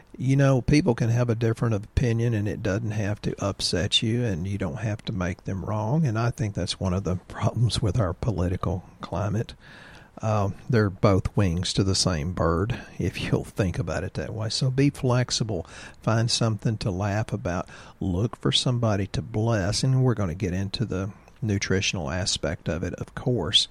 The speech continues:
But, uh, A-, and Janet got a call this week from a man in New York that says, "I've been listening to your podcast for six months, and they just inspire me and, and make me laugh and make me more knowledgeable and give me more hope." And now after six months of listening, he's ready to actually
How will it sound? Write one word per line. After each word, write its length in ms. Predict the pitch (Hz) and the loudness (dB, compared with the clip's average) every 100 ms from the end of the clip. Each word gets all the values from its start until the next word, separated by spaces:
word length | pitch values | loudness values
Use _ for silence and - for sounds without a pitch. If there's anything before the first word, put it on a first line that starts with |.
| - - - - - - | -8 -20 -20 -20 -16 -6
But, 440 | 120 95 90 - | 0 0 0 0
uh, 240 | 113 85 101 - - - - | 0 0 -4 -10 -20 -20 -4
A-, 200 | 117 - | -2 0
and 260 | 131 123 117 | 2 0 0
Janet 340 | 131 139 160 | 0 2 2
got 160 | 127 135 | 2 0
a 40 | |
call 500 | - 135 135 135 139 | 2 2 4 4 2
this 260 | 127 131 - | 2 2 2
week 280 | 139 156 156 | 2 2 0
from 240 | - 113 113 | -2 0 2
a 260 | 104 110 - 143 - | 2 0 -4 -10 -2
man 360 | 135 123 123 | 2 4 4
in 160 | 117 120 | 2 2
New 100 | 123 | 2
York 460 | 120 127 135 120 - | 2 4 4 2 0
that 80 | |
says, 240 | 113 107 - | -4 -2 0
"I've 120 | 107 | 0
been 180 | 120 113 | 0 2
listening 360 | 131 - 123 | 2 2 0
to 100 | 113 | 0
your 100 | 127 | -2
podcast 640 | 113 120 131 - 113 104 - | -2 -2 -4 -2 -2 -2 -4
for 120 | - | -2
six 380 | - - 117 - | 0 0 -2 0
months, 320 | 113 147 139 | 2 2 2
and 100 | 101 | 0
they 100 | 92 | 0
just 240 | 104 107 - - - - - - | 0 0 -2 -6 -18 -18 -8 0
inspire 540 | 113 - - - 156 | 0 0 0 0 2
me 200 | 135 113 | 2 2
and, 300 | 101 92 92 | 0 -2 -2
and 220 | 98 117 | -2 -2
make 220 | 110 120 | 0 -2
me 180 | 127 107 | -2 -2
laugh 500 | 104 95 123 139 135 | 0 0 2 0 0
and 180 | 98 98 | -2 0
make 220 | 107 - | -2 -2
me 240 | 113 98 95 | -4 -2 -2
more 200 | 95 92 | -4 -4
knowledgeable 560 | 95 110 139 120 - | -2 0 0 0 -4
and 100 | 107 | -4
give 180 | 107 107 | -2 -2
me 140 | 107 | 0
more 240 | 104 92 104 | -2 -2 -4
hope." 400 | 143 135 113 - | 0 2 2 0
And 100 | 95 | -2
now 180 | 107 110 | 0 0
after 260 | 110 - | -2 -4
six 360 | - 104 104 - | -2 -2 -2 -2
months 260 | 95 107 | -2 -2
of 100 | 117 | -4
listening, 440 | 101 92 - 123 143 | -4 -4 -2 -2 -2
he's 440 | 113 92 101 - | -2 -2 -2 -4
ready 380 | 104 92 87 90 | -4 -4 -2 -6
to 340 | - 101 82 | -4 -2 -2
actually 480 | 76 92 - 80 85 | -2 -4 -4 -6 -6